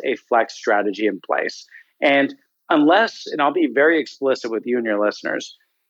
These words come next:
unless the organization is an organization of which has a certain level of stature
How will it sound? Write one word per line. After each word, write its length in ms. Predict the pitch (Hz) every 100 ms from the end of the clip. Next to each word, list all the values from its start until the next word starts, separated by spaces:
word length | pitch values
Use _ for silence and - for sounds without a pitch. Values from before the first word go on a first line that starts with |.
| _ _ _ -
unless 640 | 147 143 185 214 - - 139
the 140 | 143
organization 1000 | 147 143 135 117 107 104 - - 82 - _ _ _ _
is 300 | 175 175 165
an 80 | 175
organization 760 | 160 151 147 131 131 131 - 127
of 180 | 113
which 360 | 113 123 120 -
has 380 | - 127 123 117
a 100 | 120
certain 340 | - 147 160
level 260 | 143 131 123
of 60 |
stature 920 | - - 113 110 - 120 110 107 113